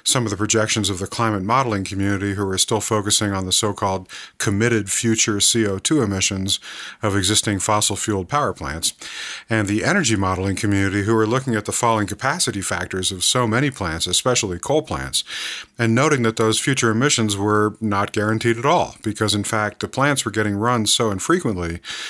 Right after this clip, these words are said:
that they were actually more at risk of closure than of being a future climate threat, particularly in the developing world, which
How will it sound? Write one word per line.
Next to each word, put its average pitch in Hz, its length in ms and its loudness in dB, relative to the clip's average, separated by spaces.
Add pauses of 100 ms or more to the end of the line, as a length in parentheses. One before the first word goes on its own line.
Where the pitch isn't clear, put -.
(140)
that 117 100 -2
they 110 120 4
were 107 140 4
actually 110 540 0
more 110 360 2
at 90 80 -2
risk 113 280 2
of 87 120 -8
closure 104 540 0 (400)
than 107 220 2
of 98 140 -2
being 104 280 2
a 98 60 -2
future 117 400 0
climate 120 440 0
threat, 73 360 -8 (520)
particularly 131 560 4
in 110 80 4
the 107 80 2
developing 117 500 2
world, 98 280 -2
which 104 340 0